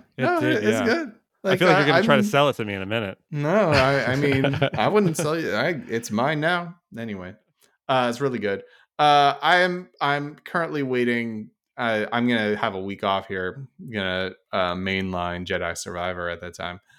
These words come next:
Speaker 2: But in the
Speaker 1: Nice.
Speaker 2: meantime, I've been, uh, playing, uh, Jedi, uh, not Jedi, uh, Dave the Diver, which is an indie fish, another fishing game. Uh,
Speaker 3: Hmm.
Speaker 2: to add on to my fishing game that I recommended,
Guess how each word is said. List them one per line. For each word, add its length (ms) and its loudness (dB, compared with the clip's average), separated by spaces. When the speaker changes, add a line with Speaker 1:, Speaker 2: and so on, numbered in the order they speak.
Speaker 2:
But 100 0
in 60 0
the 60 0
Speaker 1:
Nice. 140 2
Speaker 2:
meantime, 380 2
I've 220 -2
been, 200 -4
uh, 220 -2
playing, 480 -6
uh, 260 -6
Jedi, 480 -2
uh, 220 -16
not 220 -16
Jedi, 140 -20
uh, 140 0
Dave 320 2
the 80 -6
Diver, 480 -2
which 180 -12
is 140 -10
an 160 -10
indie 560 -2
fish, 320 -6
another 300 0
fishing 320 -6
game. 220 -8
Uh, 520 0
Speaker 3:
Hmm. 360 0
Speaker 2:
to 160 -8
add 160 0
on 140 -2
to 80 -10
my 120 -6
fishing 280 -10
game 160 -10
that 120 -8
I 40 -8
recommended, 600 -10